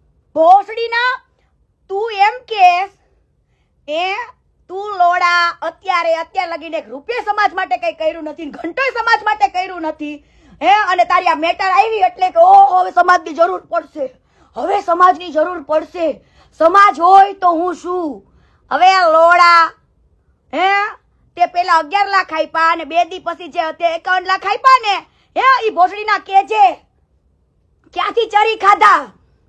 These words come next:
હો, ઈ દાન કેજે લોડા કે ક્યાંથી ચરી ખાધા? અને રોકડા તાર પાસે બતાવજે ભોસડીના, બતાય.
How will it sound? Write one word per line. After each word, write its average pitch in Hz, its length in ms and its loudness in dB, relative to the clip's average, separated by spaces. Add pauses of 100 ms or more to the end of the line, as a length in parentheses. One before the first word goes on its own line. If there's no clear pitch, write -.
(840)
હો, 403 80 4 (220)
ઈ 480 40 -12
દાન 392 300 -2
કેજે 370 420 -2
લોડા 453 360 4
કે 359 140 -12
ક્યાંથી 381 300 -6
ચરી 427 240 -10
ખાધા? 392 640 -4 (360)
અને 320 180 -10
રોકડા 370 320 -4
તાર 370 160 -8
પાસે 349 240 0
બતાવજે 480 560 0
ભોસડીના, 302 720 -2 (540)
બતાય. 554 320 2